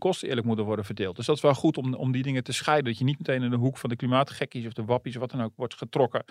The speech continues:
als je druk maakt om de rekening. En, eh, ik denk dat het wel goed is dat misschien juist zo'n onverdachte bron als de W R R dat zo duidelijk zegt en dus ook constateert van heel vaak wordt klimaatbeleid uitgerold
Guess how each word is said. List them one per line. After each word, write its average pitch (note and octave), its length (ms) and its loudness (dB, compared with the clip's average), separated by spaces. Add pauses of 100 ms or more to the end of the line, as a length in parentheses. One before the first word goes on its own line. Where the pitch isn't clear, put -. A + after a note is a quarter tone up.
(280)
als A#2+ 160 -2
je C3 80 -2
druk A#2+ 180 0
maakt G#2+ 220 0
om A#2+ 100 0
de A2+ 60 0
rekening. A2+ 520 2
En, A2 380 -2
eh, A2 340 -2
ik G#2+ 60 -6
denk E3 120 -4
dat F3+ 100 -2
het A2 120 -2
wel A2+ 100 0
goed C3 240 -2
is G#2 180 0
dat A2 160 -2
misschien A#2+ 220 -2
juist A#2+ 260 6
zo'n G#2 300 2
onverdachte B2 500 2
bron A2+ 380 4 (400)
als G#2 140 -4
de A2+ 100 -2
W G2+ 60 0
R A#2 360 6
R A#2+ 60 4
dat A2 160 2
zo - 100 -2
duidelijk A2 300 4
zegt - 200 0
en F3+ 140 4
dus C#3+ 140 0
ook B2+ 60 -8
constateert A#2 720 2 (520)
van A2+ 200 4
heel D3+ 160 6
vaak C3 160 4
wordt - 160 0
klimaatbeleid A#2+ 640 4
uitgerold B2 720 4